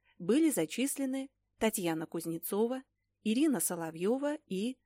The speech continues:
Валентина Терешкова, а третьего апреля –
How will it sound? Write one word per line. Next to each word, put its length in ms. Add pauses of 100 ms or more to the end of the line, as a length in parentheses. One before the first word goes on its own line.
(100)
Валентина 600
Терешкова, 720 (640)
а 220 (100)
третьего 580
апреля – 540